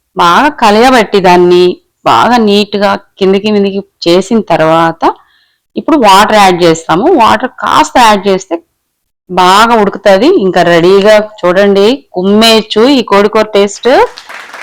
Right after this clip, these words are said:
చూసేయండి మీరు కూడా. మీరు ఇలాగే చేస్తే మాత్రం ఖచ్చితంగా టేస్ట్ ఎలా వచ్చిందో నాకొకసారి కామెంట్ చేయండి.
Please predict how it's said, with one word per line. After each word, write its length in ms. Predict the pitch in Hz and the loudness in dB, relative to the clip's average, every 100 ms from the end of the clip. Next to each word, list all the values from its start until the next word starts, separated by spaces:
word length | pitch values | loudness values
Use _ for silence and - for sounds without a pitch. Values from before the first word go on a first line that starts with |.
| - | -20
చూసేయండి 480 | - 214 226 240 233 | -10 -6 -2 0 0
మీరు 200 | 214 208 | 0 0
కూడా. 260 | 208 214 220 330 415 - - - - | 0 2 2 2 -2 -10 -14 -14 -8
మీరు 300 | 156 185 240 | -2 0 2
ఇలాగే 400 | 262 226 233 240 | 2 2 2 0
చేస్తే 400 | 240 226 226 - 240 | 0 0 0 0 0
మాత్రం 340 | 220 214 240 240 | 2 0 -2 -4
ఖచ్చితంగా 680 | 190 - - 220 208 202 214 320 339 | -4 -4 -6 -2 0 2 2 0 0
టేస్ట్ 360 | 180 247 - | 0 0 0
ఎలా 180 | 262 240 214 | 0 2 2
వచ్చిందో 480 | 208 - 190 180 320 - _ _ _ _ _ _ | 0 -2 0 2 0 -4 _ _ _ _ _ _
నాకొకసారి 840 | - 175 185 202 208 202 196 196 262 - _ | -4 -2 0 0 0 2 2 2 0 -4 _
కామెంట్ 320 | 190 196 196 | 0 2 0
చేయండి. 460 | 185 175 165 165 | 2 2 2 0